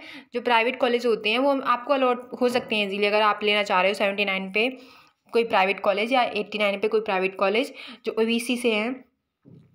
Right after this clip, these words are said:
या फिर जनरल से हैं, तो उन्हें प्राइवेट कॉलेज आसानी से अलॉट हो जाएगा, क्योंकि आपको पता है इतनी सारी सीट्स होती हैं उनके पास में कि वो, जैसे मैंने आपको एक डेटा बताया था, डेटा बता देती हूँ मैं आपको, कितनी कितनी सीट्स हैं वो दिखा दे रही हूँ,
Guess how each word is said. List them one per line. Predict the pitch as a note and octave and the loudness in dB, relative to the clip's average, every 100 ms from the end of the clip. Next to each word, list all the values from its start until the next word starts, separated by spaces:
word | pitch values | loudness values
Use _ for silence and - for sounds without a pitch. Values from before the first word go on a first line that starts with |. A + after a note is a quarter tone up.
| _ | _
या | - A3 | -6 0
फिर | A#3 | 2
जनरल | G#3+ G#3+ A3+ | 4 4 2
से | A3 | 2
हैं, | G#3 G#3 A3+ | -2 -2 -2
तो | |
उन्हें | D#4+ E4 | 0 0
प्राइवेट | D#4 C4 C4 | 2 2 2
कॉलेज | C4+ D#4 | 0 0
आसानी | - A3+ A3+ A#3 C4+ C4+ C#4+ | 2 2 0 0 0 0 0
से | D4 | 2
अलॉट | C4+ A3 A3 | 2 2 2
हो | G#3 | 2
जाएगा, | G3+ F#3 | 2 2
क्योंकि | G3 A#3 | 0 0
आपको | A#3 - | -2 -2
पता | A3 A#3 | -2 -2
है | |
इतनी | A3+ B3 | 0 -2
सारी | A3+ A#3+ | -2 -2
सीट्स | A3 A3 A3+ | -6 -8 -8
होती | F#3+ G3 | -8 -8
हैं | |
उनके | G3+ G#3 | -6 -4
पास | A3 G3+ G3 | -2 -4 -4
में | G3+ C#4 - - - - - | -6 -6 -10 -18 -20 -20 -8
कि | B3 C4+ E4+ - - - | -2 -2 -2 -8 -20 -8
वो, | G#3+ A#3+ C#4+ D#4+ - - _ _ _ _ _ | 0 2 2 -2 -8 -20 _ _ _ _ _
जैसे | A#3 A#3+ C4 | -4 0 0
मैंने | A#3+ B3 | 0 0
आपको | A#3+ A#3 C4 | 0 0 0
एक | B3 A3 | -2 -2
डेटा | A3 A#3 | -2 0
बताया | A3 G#3 G3 | 2 2 2
था, | C4 | 0
डेटा | A3 A3+ | -4 -4
बता | G#3+ G#3 | -2 -2
देती | G3 G3 | -2 -4
हूँ | G#3 | -6
मैं | |
आपको, | G3 G#3+ | -4 -4
कितनी | A#3+ A#3+ | -4 -4
कितनी | A#3 A#3+ | -2 -2
सीट्स | B3 A3 G#3+ | -2 -4 -4
हैं | A#3 | -2
वो | A3 | -2
दिखा | G#3+ | 0
दे | G3 | -2
रही | G3+ | -2
हूँ, | A#3+ | -6